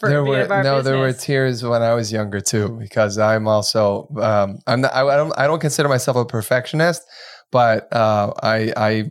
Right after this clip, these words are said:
Speaker 2: don't like failure. So
Speaker 1: Yeah.
Speaker 2: that's, uh,
Speaker 1: Yeah. And,
Speaker 2: yeah,
Speaker 1: and
Speaker 2: there
Speaker 1: the
Speaker 2: were tears.
Speaker 1: There were tears. So here's the thing. I get it, my perfectionists and overachievers. I see you. I understand when I say tech,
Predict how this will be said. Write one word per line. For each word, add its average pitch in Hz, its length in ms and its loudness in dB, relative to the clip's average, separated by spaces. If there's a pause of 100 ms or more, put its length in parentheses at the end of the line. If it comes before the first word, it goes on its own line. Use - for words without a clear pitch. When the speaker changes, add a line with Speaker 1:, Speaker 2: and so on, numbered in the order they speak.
(280)
Speaker 2:
don't 127 260 2
like 113 280 0
failure. 123 720 0 (300)
So 123 260 0
Speaker 1:
Yeah. 113 220 0 (340)
Speaker 2:
that's, 120 280 0
uh, 117 200 2
Speaker 1:
Yeah. 247 280 2 (200)
And, 262 200 0
Speaker 2:
yeah, - 140 -14
Speaker 1:
and 175 80 -2
Speaker 2:
there 143 80 2
Speaker 1:
the 139 60 0
Speaker 2:
were 135 100 2
tears. 127 480 -2 (100)
Speaker 1:
There 247 120 2
were 247 60 2
tears. 294 240 -2
So 254 160 -2 (280)
here's 339 340 0
the 254 140 2
thing. 170 360 -4 (640)
I 208 340 2
get 196 300 2
it, 269 300 0
my 175 320 0
perfectionists 180 960 -4
and 175 120 -8
overachievers. 170 920 -2
I 185 200 2
see - 340 -8
you. 135 420 -6
I 196 240 2
understand 202 440 -2
when 185 80 -2
I 175 60 -2
say 170 280 -4
tech, 170 260 -6